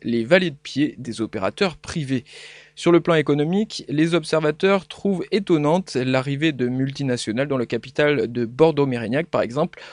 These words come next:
au vu de sa bonne santé financière et de son développement annuel. Dans cette affaire, chaque cas est différent. Celui de Toulouse, par exemple, est moins évident. Étant dans le territoire d'Airbus, dans lequel l'État a des parts,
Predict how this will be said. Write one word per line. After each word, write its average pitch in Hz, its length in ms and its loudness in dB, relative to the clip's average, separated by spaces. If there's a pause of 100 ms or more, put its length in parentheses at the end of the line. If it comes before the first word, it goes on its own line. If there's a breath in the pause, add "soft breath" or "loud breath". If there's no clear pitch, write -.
(140 loud breath)
au 156 140 2
vu 170 160 -2
de 151 200 2
sa 135 220 2
bonne 160 240 0
santé 160 360 -2
financière 135 640 -4
et 135 100 2
de 123 140 -4
son 110 240 -6
développement 143 680 -2
annuel. 131 600 2 (640 loud breath)
Dans 180 140 4
cette 202 180 2
affaire, 190 400 2 (240)
chaque - 340 0
cas 214 160 4
est 165 100 2
différent. 143 480 -6
Celui 151 240 -2
de 165 120 6
Toulouse, 220 400 -2
par 151 220 2
exemple, 180 500 0
est 165 200 6
moins 151 300 0
évident. 123 480 -4 (140)
Étant 165 320 0
dans 139 100 2
le 127 80 2
territoire 127 480 0
d'Airbus, 147 480 0
dans 120 120 -2
lequel 127 340 0
l'État 117 260 2
a 101 100 2
des 113 140 -4
parts, 180 300 4